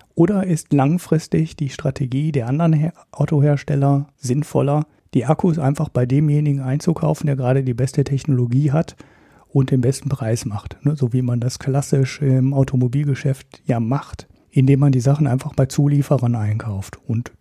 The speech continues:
den Akku nicht als strategischen Teil des Autos sieht, sondern sagt, man, den kaufe ich halt bei L G oder bei Samsung oder bei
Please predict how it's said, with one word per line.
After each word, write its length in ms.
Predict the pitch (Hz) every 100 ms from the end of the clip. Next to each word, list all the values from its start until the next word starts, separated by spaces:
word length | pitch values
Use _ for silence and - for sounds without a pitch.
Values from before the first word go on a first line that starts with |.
| _
den 160 | 120 127
Akku 320 | 139 - 139
nicht 200 | 151 147
als 120 | 120
strategischen 600 | - 123 143 127 113 117
Teil 260 | 127 165 202
des 160 | 190
Autos 360 | 156 156 165 -
sieht, 200 | 147 139
sondern 240 | 135 123
sagt, 240 | 120 139 -
man, 140 | 110
den 120 | 117
kaufe 240 | 104 123 139
ich 80 | -
halt 140 | 123
bei 120 | 131
L 140 | 127 123
G 260 | 117 135
oder 180 | 170 123
bei 200 | 113 107
Samsung 500 | 110 113 175 156 147
oder 220 | 139 127
bei 240 | 120 117